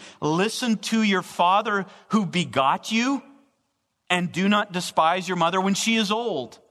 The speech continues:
Notice the, this is looking at things kind of like in, in, in, uh, parentheses or in bookends.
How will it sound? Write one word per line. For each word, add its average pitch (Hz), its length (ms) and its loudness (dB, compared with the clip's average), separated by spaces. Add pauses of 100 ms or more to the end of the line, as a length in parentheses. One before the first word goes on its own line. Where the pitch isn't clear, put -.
(320)
Notice 214 340 0
the, 185 240 -2 (240)
this 190 400 -2
is 185 140 -2
looking 214 200 -2
at 170 140 -2
things 214 180 -4
kind 220 140 -2
of 185 60 -4
like 185 120 -2
in, 147 200 -6
in, 170 160 -4
in, 160 280 -6
uh, 139 200 0 (520)
parentheses 175 920 -2
or 151 160 0
in 143 80 -6
bookends. 131 1120 -6